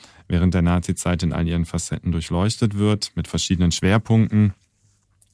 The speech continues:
Dann gibt es eben den Lernort, also es ist eben ein Ort, wo Menschen, vor allem junge Menschen hinkommen, die also dort entweder durch die Ausstellung geführt werden oder es gibt eben verschiedene, ähm, Angebote, ähm, die etwas tiefer gehen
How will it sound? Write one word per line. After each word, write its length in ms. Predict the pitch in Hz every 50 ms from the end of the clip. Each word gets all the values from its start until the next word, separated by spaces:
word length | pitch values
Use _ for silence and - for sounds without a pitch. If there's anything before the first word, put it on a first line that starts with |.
| - -
Dann 120 | - 95 90
gibt 160 | 87 82 -
es 100 | 82 -
eben 160 | - 90 90
den 100 | 87 82
Lernort, 520 | 82 80 85 95 113 117 - 107 107 104 -
also 160 | 82 82 87
es 120 | 82 -
ist 40 | -
eben 140 | 87 82 76
ein 120 | 78 80
Ort, 280 | - - 80 82 - -
wo 220 | 82 82 82 82 - _ _ - - - _ _ -
Menschen, 360 | - 87 104 117 110 110 104
vor 120 | - 92
allem 80 | 87 85
junge 200 | 90 104 127 120
Menschen 360 | 110 110 107 104 - - 104
hinkommen, 680 | 95 98 101 104 98 - 107 101 101 101 101 101 98 90
die 140 | 87 82
also 180 | - 69 87 82
dort 220 | 78 85 82 -
entweder 240 | - 76 - - -
durch 140 | 76 - -
die 120 | - -
Ausstellung 500 | - 87 107 107 - - 101 98 95 95
geführt 460 | 90 87 - - - 95 92 - - 80
werden 420 | 90 92 90 90 85 92 92 82
oder 180 | - - - 78
es 120 | 80 -
gibt 180 | - 80 - -
eben 180 | 80 82 85
verschiedene, 640 | 82 - 82 - - - 87 87 87 87 87 82 80 - _ _ - - - - - - _ _ _ _ - - _ -
ähm, 180 | - 90 87 82
Angebote, 920 | - 87 92 90 87 80 - 92 87 92 85 - - 90 85 85 82 - - -
ähm, 480 | 82 80 80 80 78 78 76 76 78 78 -
die 60 | -
etwas 280 | 58 - - - - -
tiefer 360 | - - 139 135 - 123 113
gehen 400 | 98 95 104 104 107 107 104 101